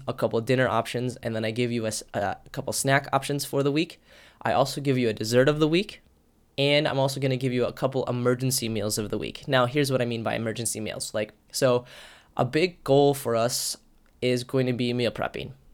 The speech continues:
all right? And so you guys know I meal prep until, like, Wednesday, usually, Wednesday or Thursday, okay? And so now there are times where I run out of meals or I don't have time to fully heat something up or cook it or whatever. So an emergency meal is gonna be a meal that you can make in, like, five minutes or less,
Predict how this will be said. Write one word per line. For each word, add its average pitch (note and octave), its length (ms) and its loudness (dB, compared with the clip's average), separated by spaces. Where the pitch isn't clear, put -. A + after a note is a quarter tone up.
all B2 60 0
right? A#2 320 2
And C3 140 0
so A#2+ 200 0
you A#2+ 160 0
guys C3 160 0
know A#2 140 0
I A#2 120 0
meal A#2 160 -2
prep - 380 -6
until, A#2+ 300 -2
like, G#2 320 -6
Wednesday, A2+ 520 -4
usually, A2+ 520 -4
Wednesday A#2+ 220 0
or A#2 60 0
Thursday, - 460 -6
okay? G#2 260 -2
And C3 200 2
so B2 580 4
now B2 260 2
there C3 200 4
are F3+ 100 2
times C#3+ 500 -2
where A2+ 400 0
I A#2 140 4
run C3 200 2
out A#2 140 2
of A#2 40 0
meals B2+ 600 0
or A#2 500 2
I A2+ 120 0
don't A#2+ 300 -2
have G#2 220 -4
time G#2+ 300 -4
to F#2+ 60 -8
fully B2 360 -2
heat B2+ 240 -8
something A#2 340 -4
up C3 220 -2
or G#2 80 -4
cook C3+ 300 -4
it A2+ 120 -2
or A#2 140 0
whatever. A#2 460 2
So C3 180 0
an B2 80 0
emergency C#3+ 400 -2
meal B2+ 220 -2
is B2 160 -2
gonna A#2 180 -4
be A2+ 140 -4
a A#2 40 -2
meal A#2 260 -2
that A2 120 -4
you B2 140 -4
can A2+ 160 -4
make G#2+ 200 -2
in, A#2 80 -4
like, G2 160 -6
five A#2 300 0
minutes B2+ 300 -2
or A#2+ 40 0
less, A2+ 360 -2